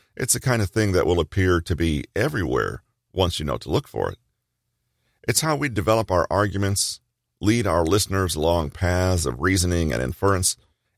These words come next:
and deliberately use language for a special purpose we've chosen. Consider the following speech made by Barack Obama at the two thousand and four Democratic National Convention.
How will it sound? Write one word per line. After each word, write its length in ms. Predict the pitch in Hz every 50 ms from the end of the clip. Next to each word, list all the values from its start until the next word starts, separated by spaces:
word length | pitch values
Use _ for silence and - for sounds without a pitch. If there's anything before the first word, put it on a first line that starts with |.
| _ -
and 140 | 101 101
deliberately 440 | 87 90 101 127 147 160 107 78 110
use 280 | 113 107 107 107 95 80
language 840 | 78 76 92 98 104 107 95 73 69 65 65 65 - - - - _
for 260 | _ _ - 92 87 82
a 60 | 78
special 580 | - - - - - - 127 - - - 120 - - _
purpose 400 | - 104 95 - 67 - - -
we've 140 | 78 71 -
chosen. 420 | - 85 73 78 82 67 64 - - _ _ _ _ _ _ _ _ _ _ _ _ _ _ _ _ _ _ _ _ _ _ _ _ _ _ _ _ _ _ _
Consider 300 | _ 165 165 - 240 208
the 100 | 175 175
following 320 | 143 - 131 113 107 98 87
speech 480 | - - - 92 80 - - - - - _ _ _ _
made 220 | - 95 110 127 -
by 140 | 170 165
Barack 320 | - - 107 101 104 101 -
Obama 520 | - 90 82 85 76 78 71 71 82 82 - _ _ _ _ -
at 100 | 104 101
the 80 | - 85
two 220 | - - 120 117
thousand 400 | - - 104 104 107 98 104 98
and 100 | 104 95
four 400 | - - 82 78 78 80 80 78 - _ _ - 78
Democratic 600 | - - 95 104 107 - - 92 85 82 78 -
National 360 | - 82 78 67 - - 76 65
Convention. 600 | - - - 85 71 62 58 - - 52 - -